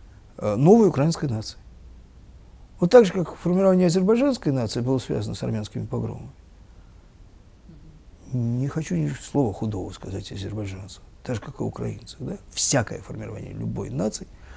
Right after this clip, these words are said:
происходит через кровь, говно и потерю культурной сложности, то есть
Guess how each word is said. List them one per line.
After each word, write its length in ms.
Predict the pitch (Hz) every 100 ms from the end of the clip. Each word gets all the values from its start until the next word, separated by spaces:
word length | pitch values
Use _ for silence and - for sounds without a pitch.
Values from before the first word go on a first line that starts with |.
| - -
происходит 400 | 107 - 101 -
через 240 | 107 -
кровь, 360 | 139 180 202 - - - - - - - -
говно 600 | 123 123 120 127 180 - - - - - - - - - - - -
и 240 | 131 165 - - - - - - - - - - - - -
потерю 520 | 127 - 185 208 208 - - - - - - - - - - - - - - - -
культурной 500 | 127 110 151 156 139
сложности, 640 | - 113 95 95 - -
то 120 | -
есть 260 | - -